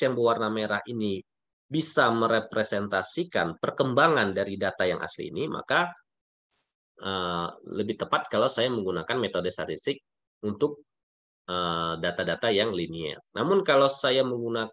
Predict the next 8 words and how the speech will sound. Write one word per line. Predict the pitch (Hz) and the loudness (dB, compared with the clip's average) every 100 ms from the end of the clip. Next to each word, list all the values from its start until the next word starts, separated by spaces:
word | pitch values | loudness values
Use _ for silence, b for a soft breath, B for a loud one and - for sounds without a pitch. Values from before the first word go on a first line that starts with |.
| - | -4
ternyata | - 127 113 120 | 0 0 2 0
saya | 123 110 | 2 2
menggunakan | 113 107 107 104 104 95 98 95 | 2 0 0 -2 -2 -4 -4 -4
dat-, | 92 - _ _ _ _ _ _ | -6 -6 _ _ _ _ _ _
metode | 104 98 101 85 | -4 0 0 0
analisis | 92 90 90 95 - | 0 -2 -4 -6 -8
yang | 98 90 90 | -6 -4 -4
bersifat | 90 - 85 - 87 | -8 -8 -8 -4 -4